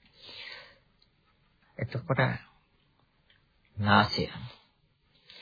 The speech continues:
නාසයට ගෝචර වෙන්නේ බාහිර ගන්ධ,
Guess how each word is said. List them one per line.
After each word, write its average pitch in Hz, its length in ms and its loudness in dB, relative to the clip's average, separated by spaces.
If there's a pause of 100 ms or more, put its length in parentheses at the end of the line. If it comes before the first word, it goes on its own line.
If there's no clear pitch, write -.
(480)
නාසයට 160 520 12
ගෝචර 131 440 10
වෙන්නේ 151 260 8
බාහිර 120 360 10
ගන්ධ, 113 340 6